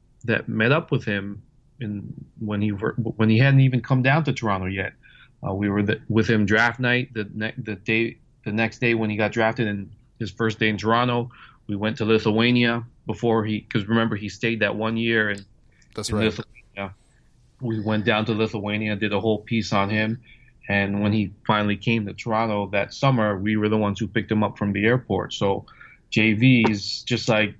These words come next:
Speaker 1: DeMar and just like Kyle and, and all these guys that we've been around for so long. It was, um, you know, we grew with him, and we saw the man grow before our eyes, and, and him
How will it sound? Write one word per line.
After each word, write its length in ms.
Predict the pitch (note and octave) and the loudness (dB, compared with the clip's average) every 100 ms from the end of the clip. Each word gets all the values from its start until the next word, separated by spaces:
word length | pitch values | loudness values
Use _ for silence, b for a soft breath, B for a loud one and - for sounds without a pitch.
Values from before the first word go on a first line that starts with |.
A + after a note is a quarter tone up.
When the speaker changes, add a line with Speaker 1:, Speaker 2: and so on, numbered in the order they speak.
| _ | _
Speaker 1:
DeMar 440 | A#2+ G2+ G2 G#2 | -4 -2 0 0
and 140 | G#2+ G2+ | -2 -4
just 180 | G#2 - | -6 -6
like 140 | G2 | -4
Kyle 420 | - G#2 A2 G#2+ | 0 2 2 2
and, 220 | G2 F#2+ F#2+ _ b b b _ _ | -2 -8 -16 _ b b b _ _
and 120 | - G#2 | -8 -2
all 140 | G#2 | -2
these 160 | G#2 G2 | -2 -2
guys 200 | G#2 G#2 | -2 0
that 80 | |
we've 180 | G2 G2 | -4 -6
been 140 | G2+ G#2 | -4 0
around 320 | G2+ G#2+ G2+ | 2 0 -2
for 80 | F#2+ | -6
so 160 | G2+ | -4
long. 460 | G2 G#2 G#2+ F#2+ F#2+ | 0 2 2 0 -4
It 100 | F#2+ | -6
was, 340 | F#2+ F#2+ F#2 | -4 -4 -2
um, 320 | G2 F#2 F#2 F#2 | -2 -2 -4 -6
you 120 | G2+ | -6
know, 80 | G2 | -2
we 160 | G#2 | -2
grew 280 | F#2 G#2 C#3+ | 2 4 6
with 180 | D3 - | 6 4
him, 160 | F#2+ | -2
and 180 | F2+ F2 | -2 -6
we 80 | G2 | -8
saw 400 | F#2 - F#2+ G#2 | -6 2 4 4
the 100 | G2 | 2
man 400 | F#2+ F#2+ G#2 G2+ | 0 0 0 0
grow 420 | F#2+ G2 G2 F#2 - | -2 -2 -2 -4 -8
before 280 | F#2+ F#2+ G2+ | -10 2 4
our 80 | F#2 | 6
eyes, 340 | F#2 G2 G2 | 4 2 0
and, 160 | F2+ F2+ - _ | -2 -12 -16 _
and 200 | G2+ F2+ | -10 -6
him 340 | F#2 G#2+ G2+ | -2 -2 -2